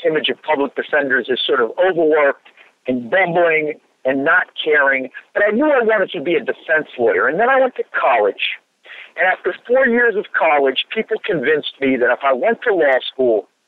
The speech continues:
I would take on incredible debt, and I would be pressured to take a job to pay off my debt, um, that I didn't like. And it scared me away from law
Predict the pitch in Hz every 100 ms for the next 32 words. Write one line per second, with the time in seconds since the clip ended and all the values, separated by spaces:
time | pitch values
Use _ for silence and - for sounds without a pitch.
0 | - - - - 160 165 160 165 151 147
1 | 127 - _ _ _ _ _ - 190 151
2 | 160 156 147 139 - 220 233 233 233 147
3 | 135 - _ _ _ - _ 151 160 156
4 | 147 120 151 - - 214 - 208 190 160
5 | - 214 226 202 - 175 170 170 170 -
6 | - _ - 156 - - 233 220 - 180
7 | 117 139 135 - _ _ _ _ - 151
8 | 147 143 165 156 123 110 185 175 - 123
9 | 139 - - - - _ 165 165 - -
10 | - - 208 208 180 185 165 156 151 -
11 | 127 127